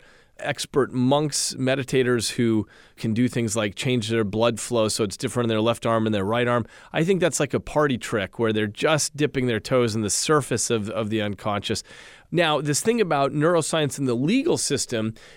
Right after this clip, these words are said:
that's not so much about getting farther down to the unconscious. That's about understanding this fact that brains are really different from one another. So if you look around a room, you'll notice that there's a lot of variation in people's faces. There's that much variation in their brains, too.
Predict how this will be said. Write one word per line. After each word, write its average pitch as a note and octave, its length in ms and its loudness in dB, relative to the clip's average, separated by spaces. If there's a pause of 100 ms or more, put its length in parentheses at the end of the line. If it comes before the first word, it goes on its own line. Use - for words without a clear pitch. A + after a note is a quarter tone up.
that's A3 460 -2
not B3+ 180 -2
so F#3+ 160 0
much E3 260 0
about C#3 360 2
getting D#3 240 0
farther D#3 320 0
down C3+ 220 0
to B2 60 -2
the B2+ 120 0
unconscious. F3 520 -2
That's F3 360 -2
about D#3 260 0
understanding C3+ 880 -2 (320)
this C#3 380 0 (180)
fact - 800 -2 (300)
that C#3 380 0
brains F#3 360 2
are E3+ 80 2
really F3 360 4
different F3 360 -2
from A2+ 140 -4
one G#2 140 0
another. E2+ 300 -4
So D#3+ 180 4
if C#3 100 -2
you F#3 80 2
look G#3 160 2
around F#3+ 240 2
a C#3 40 0
room, C3 520 2 (320)
you'll C3+ 180 0
notice D3 280 2
that C3 100 -4
there's C3 160 0
a B2 60 0
lot C3+ 280 2
of C3+ 60 -2
variation B2+ 540 2
in G#2+ 80 -4
people's A2 400 -6
faces. B2 640 -2 (380)
There's E3 180 2
that A3+ 180 4
much C4 160 -2
variation F#3+ 460 0
in E3 40 0
their D3+ 80 2
brains, D#3 540 -2
too. - 380 -4